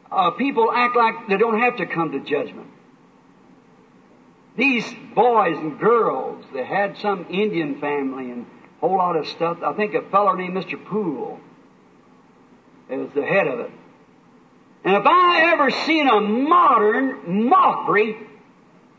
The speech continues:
of hymns, it was the way they handled it. A bunch of rickies standing there shaking their hands up and down.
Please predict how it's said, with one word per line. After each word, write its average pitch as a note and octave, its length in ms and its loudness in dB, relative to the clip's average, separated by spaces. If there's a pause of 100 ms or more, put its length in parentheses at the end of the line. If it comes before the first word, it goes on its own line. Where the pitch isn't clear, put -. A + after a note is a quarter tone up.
(1160)
of E3+ 140 2
hymns, C4+ 580 2
it A#3+ 140 4
was F3 140 0
the D#3 240 -10
way A#3 400 4
they G3+ 60 -4
handled D3+ 360 -4
it. - 100 -14 (1800)
A C#3+ 100 0
bunch B3+ 340 0
of D3+ 220 4
rickies G#3+ 380 0
standing B3 280 2
there A3 60 4
shaking A#3+ 320 0
their G#3 100 2
hands A3 240 -2
up - 120 0
and G3 80 -4
down. A3 300 0